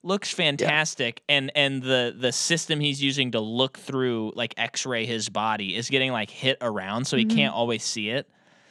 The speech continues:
Speaker 1: And then, of course, he, he pulls out the, the thing that's ruining his regenerative, regener-, regenerative power. And he's holding his heart, and he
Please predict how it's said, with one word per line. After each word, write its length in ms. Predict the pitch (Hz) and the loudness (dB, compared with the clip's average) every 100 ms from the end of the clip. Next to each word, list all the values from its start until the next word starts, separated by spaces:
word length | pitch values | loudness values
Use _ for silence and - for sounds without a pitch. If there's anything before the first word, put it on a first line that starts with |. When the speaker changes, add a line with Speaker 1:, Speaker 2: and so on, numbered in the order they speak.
| _ _ - | _ _ -4
Speaker 1:
And 140 | 147 | 2
then, 80 | 160 | 2
of 100 | 147 | 2
course, 280 | - 156 143 | 2 0 2
he, 180 | 135 127 | 0 -2
he 180 | 131 127 | -2 -6
pulls 400 | - 165 170 151 | 2 2 4 4
out 320 | 143 135 127 | 2 2 0
the, 340 | 123 113 110 - _ _ _ _ | 2 2 -2 -8 _ _ _ _
the 120 | - 127 | -4 2
thing 300 | 151 143 135 | 4 4 2
that's 220 | 120 - - _ - | -4 -6 -10 _ -6
ruining 460 | 143 151 147 139 131 | 0 2 2 2 2
his 240 | 135 127 | -2 0
regenerative, 720 | 123 110 120 120 113 107 104 - _ | -2 0 0 2 0 0 -2 -8 _
regener-, 560 | 135 123 135 147 143 113 _ - | -2 0 2 2 2 -4 _ -6
regenerative 840 | 135 139 156 165 143 147 127 - | -2 2 2 2 0 0 -2 -4
power. 560 | - 135 120 92 78 - _ _ _ _ _ - | -2 0 0 -2 -10 -14 _ _ _ _ _ 0
And 280 | 143 135 - | 2 2 -4
he's 260 | - 139 131 | -4 -2 0
holding 300 | 147 151 143 | 2 2 2
his 140 | 117 | -2
heart, 420 | - 147 131 107 - - | 2 4 4 2 -8 -10
and 140 | 107 | -8
he 460 | 110 104 98 95 | -4 -4 -4 -8